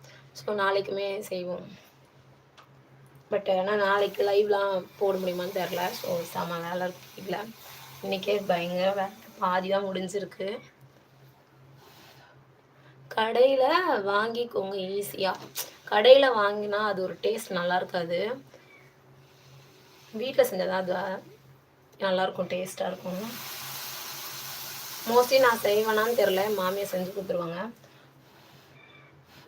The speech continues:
அவங்க செஞ்சு கொடுத்துட்டாங்கன்னா நாங்க அப்படியே சாமிக்கு வச்சு கும்பிட்டுருவோம். தினேஷ்குமார், ஹாய், ஹாய்.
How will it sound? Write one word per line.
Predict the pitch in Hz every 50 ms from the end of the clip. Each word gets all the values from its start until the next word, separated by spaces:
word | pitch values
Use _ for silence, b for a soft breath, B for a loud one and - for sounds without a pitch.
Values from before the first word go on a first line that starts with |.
| - _
அவங்க | - - 226 208 196 196
செஞ்சு | 190 208 196 202 202 214 214
கொடுத்துட்டாங்கன்னா | - 208 196 220 - 190 220 285
நாங்க | 339 330 285 269
அப்படியே | 240 208 196 220 214 -
சாமிக்கு | 208 196 202 202 190 -
வச்சு | - 160 - - - -
கும்பிட்டுருவோம். | 196 190 170 170 170 175 180 180 208 247 285 - B B B B B B B -
தினேஷ்குமார், | 220 233 240 254 262 254 - 247 220 208 202 196 196 208 208
ஹாய், | 208 208 208 208 208 196 202
ஹாய். | 202 196 196 196 196 196 208 208 202